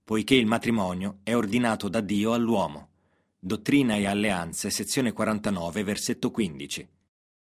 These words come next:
Il matrimonio è stato una legge del Vangelo sin dal principio.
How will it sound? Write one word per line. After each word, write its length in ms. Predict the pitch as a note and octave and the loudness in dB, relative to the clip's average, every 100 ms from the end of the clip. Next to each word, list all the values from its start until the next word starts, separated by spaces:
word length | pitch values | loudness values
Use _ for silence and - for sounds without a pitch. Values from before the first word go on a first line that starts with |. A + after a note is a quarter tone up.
| _ | _
Il 160 | - D3+ | 0 4
matrimonio 640 | D3 C3 B2+ D3+ D#3+ D3 | 4 4 4 6 6 4
è 40 | A#2+ | 2
stato 420 | - C#3 C3 A2+ | 2 2 4 2
una 180 | G#2 G2+ | 2 2
legge 340 | A2 G#2 G2 | 2 2 -2
del 180 | E2+ F#2 | -4 0
Vangelo 640 | A2 C3 G#2+ F#2 F2+ - - | 2 2 2 0 -2 -6 -8
sin 280 | - D3+ C3 | -2 2 2
dal 120 | A#2 | 2
principio. 680 | - F2 - F2+ F2 F2+ | 0 -6 -4 -6 -6 -10